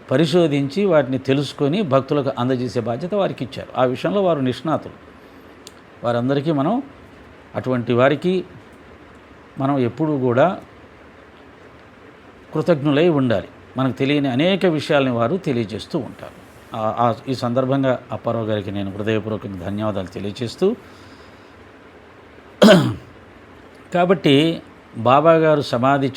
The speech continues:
చెందినటువంటి బుద్ధ జయంతి ఈరోజు జరుపుకునే బుద్ధ జయంతి ఒకటి కాదు అనేది మనం క్లారిఫై చేసుకోవాలి. అది మధ్వాచార్యుల యొక్క జయంతి.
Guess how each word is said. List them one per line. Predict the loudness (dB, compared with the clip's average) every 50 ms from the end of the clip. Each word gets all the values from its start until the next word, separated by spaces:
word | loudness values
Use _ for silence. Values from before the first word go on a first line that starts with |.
| -2
చెందినటువంటి | -2 0 2 2 2 0 0 -2 -4 -4 -4 -4 -4 -4 -4 -4 -6 -8 -16 -20 -20 -20 -20 -20 -20 -14
బుద్ధ | -8 -8 -6 -2 -2
జయంతి | -2 2 2 2 2 2 -2 -4 -6 -6 -6 -6 -6 -10 -14 -20 -20 -20 -20 -20 -20 -20 -20 -20 -20 -20 -20 -20 -20 -20 -20 -20 -20 -20 -20 -20 -20 -20 -20 -20 -20 -20 -20 -8 -4
ఈరోజు | 0 2 4 4 6 6 4 4 2 0
జరుపుకునే | 0 0 0 0 0 0 0 0
బుద్ధ | 0 -2 -2 -2
జయంతి | 0 0 -2 -2 -4
ఒకటి | -6 -8 -8 -12 -12
కాదు | -14 -14 -16 -16 -18 -20 -20 -20 -20 -20 -20 -20 -14 -8 -6
అనేది | -4 -2 -2 -2 -2
మనం | -4 -4 -4
క్లారిఫై | -4 -6 -6 -6 -6 -4 -6 -8 -6 -6
చేసుకోవాలి. | -10 -10 -10 -12 -12 -12 -12 -12 -12 -8
అది | -6 -4 -2
మధ్వాచార్యుల | -2 -2 -2 2 2 2 2 4 2 0 0 0 -2
యొక్క | -4 -6 -6 -6 -8 -8 -8 -10 -20 -20 -20 -20 -16 -14
జయంతి. | -10 0 4 6 8 8 6 4 0 -8